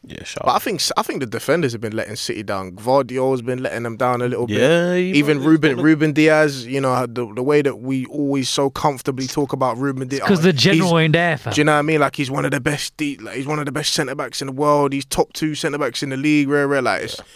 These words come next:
Speaker 2: it's a lot of assured talk when it comes to Ruben Diaz, but this year he ain't really been proving that,
Speaker 1: He
Speaker 2: man.
Speaker 1: ain't hitting the bars,
Speaker 2: Been a bit,
Speaker 1: man. You ain't got
Speaker 2: been a
Speaker 1: these
Speaker 3: Man,
Speaker 1: bars,
Speaker 3: Ronaldo
Speaker 2: Been a
Speaker 1: yeah.
Speaker 2: bit, been a bit sloppy at the back. Him
Speaker 3: But we're talking about, I'm talking about, we're talking about the treble winners,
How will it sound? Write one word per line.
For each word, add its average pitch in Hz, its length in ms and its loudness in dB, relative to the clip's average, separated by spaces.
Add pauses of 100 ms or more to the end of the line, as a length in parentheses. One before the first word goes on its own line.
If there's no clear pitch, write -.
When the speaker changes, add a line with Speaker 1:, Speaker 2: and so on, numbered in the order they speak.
(120)
Speaker 2:
it's - 140 -2
a 139 60 2
lot 156 120 4
of 156 220 2
assured 143 500 2
talk 143 240 2
when 120 140 -4
it - 40 -12
comes 131 260 -2
to 123 60 -6
Ruben 127 280 -4
Diaz, 143 260 0
but 117 180 -8
this 143 240 -4
year 131 200 -2
he 131 60 -2
ain't 107 100 -6
really 123 200 -6
been 113 200 -10
proving 120 360 -2
that, 101 140 -4
Speaker 1:
He 104 60 2
Speaker 2:
man. 98 100 2
Speaker 1:
ain't 101 80 -4
hitting 104 200 -2
the 101 60 -4
bars, 113 480 4
Speaker 2:
Been 101 120 -8
a - 20 -10
bit, - 0 -
Speaker 1:
man. 107 80 -6
You 143 80 0
ain't 123 120 2
got - 120 2
Speaker 2:
been 233 100 2
a 269 40 0
Speaker 1:
these 277 60 0
Speaker 3:
Man, 285 120 4
Speaker 1:
bars, 123 360 4
Speaker 3:
Ronaldo - 60 -8
Speaker 2:
Been 233 300 0
a - 40 0
Speaker 1:
yeah. 247 100 2
Speaker 2:
bit, 113 160 -4
been 131 100 0
a 131 60 0
bit 123 160 0
sloppy 131 400 0
at 110 60 -2
the 113 60 -4
back. 127 220 0
Him 131 220 0
Speaker 3:
But 240 120 4
we're 269 120 4
talking 349 240 4
about, 233 260 0
I'm 190 140 0
talking 262 220 2
about, 185 160 4
we're 196 60 4
talking 214 280 2
about 139 360 2
the 127 100 2
treble 175 340 4
winners, 123 400 4